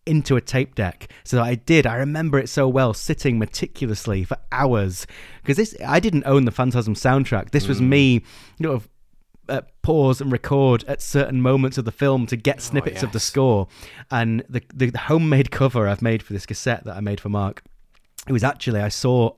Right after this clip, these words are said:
Speaker 1: online, uh, very exciting, they'd announced that Phantasm was being released on Laserdisc.
Speaker 2: <laughs>
Speaker 1: I didn't even know what Laserdisc was.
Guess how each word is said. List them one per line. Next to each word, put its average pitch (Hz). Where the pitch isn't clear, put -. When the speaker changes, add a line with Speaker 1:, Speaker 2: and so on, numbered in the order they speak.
Speaker 1:
online, 110
uh, 101
very 117
exciting, 117
they'd 104
announced 113
that -
Phantasm 127
was 107
being 110
released 113
on 104
Laserdisc. 117
Speaker 2:
<laughs> 165
Speaker 1:
I -
didn't 185
even 160
know 147
what 147
Laserdisc 131
was. 107